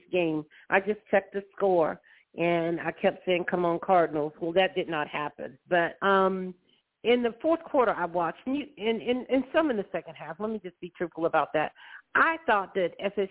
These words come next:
U's defense is, as everybody has said, they have some horses, and there's gonna be some people that hit the N F L for sure. Um, but even Tim Moore said that the backup quarterback looked like a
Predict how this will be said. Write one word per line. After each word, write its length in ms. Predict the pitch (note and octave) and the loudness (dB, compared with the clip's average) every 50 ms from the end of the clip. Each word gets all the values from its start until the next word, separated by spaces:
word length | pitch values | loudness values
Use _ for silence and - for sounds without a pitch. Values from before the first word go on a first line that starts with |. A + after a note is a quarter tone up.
| - | -6
U's 140 | - F#3 D#3+ _ | -14 -14 -12 _
defense 460 | D#3 G3+ G#3 G#3 - E3+ D#3+ D#3 D#3+ - - | -8 -8 -8 -6 -6 -4 -4 -4 -6 -8 -6
is, 180 | E3+ E3 D#3+ D3+ _ _ _ - - - - - | -6 -6 -6 -8 _ _ _ -20 -20 -20 -10 -2
as 160 | - F#3+ F#3+ F3+ - - - | 2 2 2 2 0 -6 0
everybody 420 | G3 G#3 G#3 A#3+ A3+ A#3+ A3 A3+ | 0 2 2 4 2 2 2 2
has 160 | G3+ G#3+ G3 G3+ - | -2 -4 -4 -4 0
said, 280 | - F#3+ F3 D#3+ D#3 - - - - _ - | 2 4 4 4 2 -2 -10 -20 -16 _ -2
they 120 | D#4 C4+ C4+ | 0 0 2
have 160 | B3+ A3+ G3+ - | 0 -2 -2 -2
some 140 | - F3 E3 | -4 -4 -2
horses, 460 | - G3 F#3 F#3 F3+ - - C#3+ - - | 2 2 2 2 0 -4 -14 -16 -14 -10
and 140 | - F3 F3+ | -6 -2 0
there's 160 | G3 A3 A3+ A3 - | 2 2 0 0 -2
gonna 140 | G#3 F#3 E3+ | -2 -2 -2
be 140 | E3 F3 - | -4 -6 -8
some 100 | - E3 D#3+ | -8 -8 -8
people 440 | - G3 F#3 E3 E3+ D#3+ D3+ C#3+ - - - - C3+ - | -8 -10 -8 -4 -4 -4 -4 -4 -8 -14 -20 -16 -8 -4
that 100 | F3+ F#3 | -2 0
hit 220 | F3 G#3 G3+ G#3 | 2 2 0 0
the 140 | - E3+ C3 | -2 -4 -2
N 100 | F3+ F3 | 0 0
F 160 | E3+ D#3+ - | -2 -2 0
L 220 | - F#3 E3+ E3 D#3+ - | 2 2 2 2 2 -2
for 80 | E3+ D#3 - - | -8 -10 -8 -2
sure. 380 | - F#3 F3 E3 C#3+ - - - _ _ _ _ _ _ - | 0 0 2 2 0 -2 -4 -10 _ _ _ _ _ _ -4
Um, 360 | - E3 D#3+ D#3+ E3 D#3+ - - E3 | -2 0 0 0 0 -2 -4 -4 2
but 320 | G3 A3 G3 F3 - _ _ _ _ - - - - - - _ _ _ _ _ _ _ _ _ _ _ - | 2 2 2 2 -8 _ _ _ _ -20 -20 -20 -20 -20 -20 _ _ _ _ _ _ _ _ _ _ _ -2
even 360 | C4 D4+ D#4+ D#4+ E4 C#4+ - - - | 2 2 4 4 2 0 0 -2 0
Tim 140 | - D4+ C#4+ | 2 2 4
Moore 360 | C4 B3+ A#3+ A#3+ A#3 A3+ G#3+ G#3 - _ - | 4 4 4 4 4 2 0 -2 -6 _ -4
said 320 | F#3 E3+ D#3+ D#3 D#3+ D#3 _ _ _ _ _ _ - | -4 -2 -2 -2 -6 -8 _ _ _ _ _ _ -10
that 380 | F#3 G3 F3 G3+ G3+ G3+ G3+ | -6 0 2 2 2 2 2
the 60 | - A3 | -2 -4
backup 600 | G#3 - A3+ A3+ C4+ C#4 - - C#4 C4 C4 - | -2 0 0 0 0 0 0 0 0 0 0 -4
quarterback 680 | - - B3 A#3+ A#3+ A#3 A3 F3 D#3+ D#3 C#3+ C3 D#3+ _ - | -2 2 2 2 2 2 -2 -4 -6 -6 -6 -8 -12 _ -2
looked 280 | F3+ G3+ G#3+ G#3 - | 0 0 0 2 0
like 260 | G#3 F#3+ F#3 F#3 F3+ - | 0 2 2 0 0 -4
a 100 | F3+ F3 | -6 -6